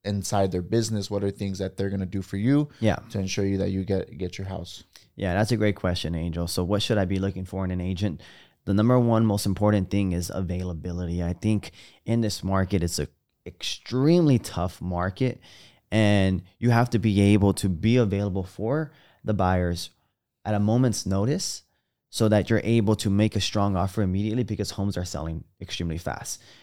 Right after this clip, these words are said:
Speaker 2: Communication is really important as well. Uh, and then knowledge, right, about the market, and then market expertise.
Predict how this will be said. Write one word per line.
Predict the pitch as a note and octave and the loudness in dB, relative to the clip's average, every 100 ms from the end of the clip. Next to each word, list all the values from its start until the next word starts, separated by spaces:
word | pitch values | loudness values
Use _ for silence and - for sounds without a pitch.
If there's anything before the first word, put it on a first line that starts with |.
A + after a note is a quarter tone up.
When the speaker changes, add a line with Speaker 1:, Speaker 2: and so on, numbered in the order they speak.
| _ | _
Speaker 2:
Communication | - C#3+ C#3+ - B2+ A#2+ F2+ | 4 6 6 4 2 2 -2
is | F2+ F2 | -4 -4
really | F#2+ F2+ | -4 -4
important | E2 F#2+ F#2 E2+ | -4 -4 -4 -4
as | F2 E2 | -6 -4
well. | F2+ E2+ F#2 C3+ - - - - _ | -2 2 2 2 -2 -16 -20 -20 _
Uh, | F#2 E2 - | -4 -4 -4
and | F#2 | -4
then | F#2 F2+ | -2 0
knowledge, | F2 F#2+ A#2 C#3 - - _ _ - | 0 2 2 0 -4 -12 _ _ -4
right, | F#2 G#2+ - | 0 2 0
about | E2 E2 | -4 -4
the | F2+ | -2
market, | E2+ F#2 B2 C3 - _ - | -2 0 0 -2 -6 _ -6
and | A2+ | 0
then | B2 | 2
market | G#2+ G2+ A2 - G2+ - | 2 0 0 -2 -4 -4
expertise. | F#2+ - - C#2+ - C2 - - | -6 -6 -10 -10 -8 -8 -8 -10